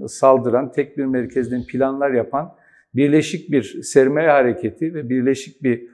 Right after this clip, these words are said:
devlet aklı. Aslında o birleşik devlet ak-, aklı bugün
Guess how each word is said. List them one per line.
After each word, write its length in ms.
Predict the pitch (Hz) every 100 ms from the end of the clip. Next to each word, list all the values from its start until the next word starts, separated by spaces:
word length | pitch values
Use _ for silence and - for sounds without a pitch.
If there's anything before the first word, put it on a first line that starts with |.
| _ _
devlet 380 | 120 135 147 151
aklı. 280 | 113 98 -
Aslında 300 | 117 - 120
o 40 |
birleşik 460 | 120 123 123 120 -
devlet 340 | 123 127 127
ak-, 300 | 123 120 - -
aklı 380 | 131 - 151 131
bugün 360 | 123 131 -